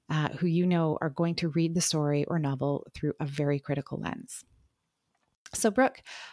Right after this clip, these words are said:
I thought we would start today by talking about authors whose works actually haven't been continued. Um, are there any characters, uh, that you wish there was more of to read?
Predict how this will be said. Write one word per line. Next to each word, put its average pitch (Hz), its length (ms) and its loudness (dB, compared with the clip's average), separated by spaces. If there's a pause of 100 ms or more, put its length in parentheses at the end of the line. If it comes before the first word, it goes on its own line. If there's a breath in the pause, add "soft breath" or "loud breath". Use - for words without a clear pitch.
I 214 80 2
thought 220 220 4
we 294 100 0
would 320 140 2
start - 540 2
today 160 760 2
by 165 180 4
talking 226 440 2
about 220 280 2
authors 151 480 0
whose - 280 -2
works - 380 -2
actually 147 340 -4
haven't 277 460 2
been 117 160 0
continued. - 800 -6 (520 loud breath)
Um, 175 380 0 (180)
are 208 100 6
there 247 140 6
any 233 220 6
characters, 156 1080 0 (100)
uh, 151 360 -4
that 165 120 0
you 165 140 2
wish 156 380 2 (140)
there 170 100 2
was 175 220 0
more 180 220 2
of 147 180 -2
to - 120 -6
read? - 280 -4